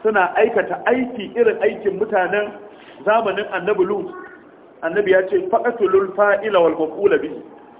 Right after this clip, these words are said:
Ku kashe mai aikatawan da wanda aka aikata wannan katobara tare da shi. An gane ku? Ba wai a kashe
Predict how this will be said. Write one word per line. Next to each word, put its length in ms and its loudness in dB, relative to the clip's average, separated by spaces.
Ku 60 -6
kashe 380 4
mai 200 4
aikatawan 720 0
da 100 -4
wanda 320 0
aka 220 -2
aikata 380 -6
wannan 360 -6
katobara 640 0
tare 220 -2
da 100 -12
shi. 200 -20
An 80 -10
gane 200 -2
ku? 140 2
Ba 120 4
wai 120 4
a 100 2
kashe 240 -2